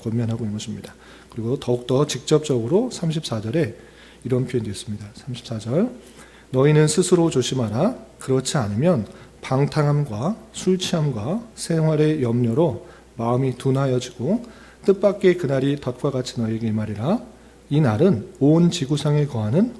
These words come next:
모든 사람에게 임하리라. 이러므로 너희는 장차 이, 올 이 모든 일을 능히 피하고 인자패서도록 항상 기도하며 깨어 있으라 하시니라." 하고 있습니다.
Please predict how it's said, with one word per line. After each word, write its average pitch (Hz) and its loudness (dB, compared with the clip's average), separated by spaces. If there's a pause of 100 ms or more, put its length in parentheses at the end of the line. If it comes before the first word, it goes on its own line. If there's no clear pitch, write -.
(100)
모든 123 0
사람에게 135 0
임하리라. 110 -2 (640)
이러므로 127 2 (240)
너희는 147 6
장차 139 -2
이, 151 -2 (260)
올 156 4 (120)
이 156 2
모든 123 4
일을 151 4 (160)
능히 139 6
피하고 143 0 (340)
인자패서도록 156 2
항상 196 4
기도하며 123 0 (220)
깨어 180 4
있으라 147 -2
하시니라." 131 -2 (640)
하고 139 -6
있습니다. 107 -8